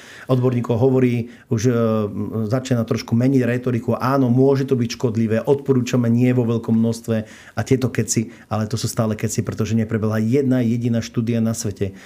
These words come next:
ktorá by ukázala jasne vplyv, vzájomný vplyv, ten chemokoktel, ako som spomínal, e, vlastne ten vplyv všetkých chemických látok, ako pôsobí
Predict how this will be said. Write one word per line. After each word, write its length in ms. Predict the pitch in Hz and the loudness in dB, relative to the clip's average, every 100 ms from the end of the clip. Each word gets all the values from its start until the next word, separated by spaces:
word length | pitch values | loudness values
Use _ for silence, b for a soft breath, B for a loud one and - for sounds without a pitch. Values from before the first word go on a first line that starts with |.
| B | B
ktorá 400 | B - 135 127 | B 0 2 4
by 80 | 123 | 0
ukázala 560 | 127 131 139 117 117 113 | -2 -2 0 0 0 0
jasne 480 | 113 113 - 104 B B B B | 0 -2 -6 -8 B B B B
vplyv, 640 | - - 143 175 180 - | -4 2 4 2 -2 -8
vzájomný 560 | - 107 156 165 143 131 | -4 0 2 2 0 0
vplyv, 180 | 131 127 127 | 0 0 0
ten 80 | 101 | -4
chemokoktel, 640 | - 143 135 127 - 107 | 0 0 0 -4 -4 -4
ako 160 | 123 113 | -4 -4
som 80 | 113 | -6
spomínal, 560 | - 120 120 120 117 B B B | -2 -2 0 -2 -4 B B B
e, 80 | 113 | -2
vlastne 320 | 107 113 117 | 0 0 -2
ten 80 | 104 | -2
vplyv 320 | 104 - 147 | -2 0 0
všetkých 320 | 139 139 123 - | 0 -4 -4 0
chemických 480 | 131 127 - 110 | 0 0 -2 -2
látok, 400 | 117 117 117 107 - _ | -2 -2 -4 -6 -12 _
ako 560 | 160 175 147 139 135 - - | -6 0 4 2 0 -14 -6
pôsobí 560 | 123 120 - 113 110 | -4 -2 -2 -2 -4